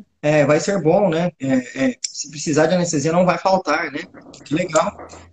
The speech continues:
E eu tinha nesse momento, isso aí foi em dois mil e seis, comigo mesmo, eu pensava assim, "Não, parto humanizado é parto sem dor."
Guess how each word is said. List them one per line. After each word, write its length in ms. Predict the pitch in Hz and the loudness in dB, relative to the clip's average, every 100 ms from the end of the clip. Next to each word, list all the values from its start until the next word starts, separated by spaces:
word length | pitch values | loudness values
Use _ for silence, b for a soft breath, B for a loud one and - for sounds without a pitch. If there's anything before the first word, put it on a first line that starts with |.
| - | 0
E 100 | 196 | 2
eu 140 | 262 | 4
tinha 280 | - 220 214 | 0 -4 0
nesse 260 | 190 185 170 | 0 0 2
momento, 420 | 147 160 - - | 2 2 -2 -10
isso 140 | - | -12
aí 80 | 160 | -14
foi 140 | - | -20
em 40 | - | -20
dois 120 | 165 | -20
mil 120 | - - | -20 -12
e 40 | |
seis, 600 | - - - 123 - - _ | -10 -8 -10 -10 -12 -14 _
comigo 380 | 170 170 156 147 | 0 2 2 2
mesmo, 500 | 147 202 151 117 110 b _ | 4 2 2 -4 -12 b _
eu 220 | 135 156 170 | 2 2 4
pensava 400 | 196 180 170 170 | 0 2 2 2
assim, 260 | - 165 | 0 0
"Não, 240 | 175 170 123 | 2 2 2
parto 380 | 156 185 226 | -2 -2 -2
humanizado 580 | 190 175 147 147 156 185 | -4 -2 0 2 2 0
é 40 | - | -2
parto 320 | 185 180 - | -2 -4 -6
sem 200 | 196 190 | -6 -4
dor." 220 | 131 104 | -2 -4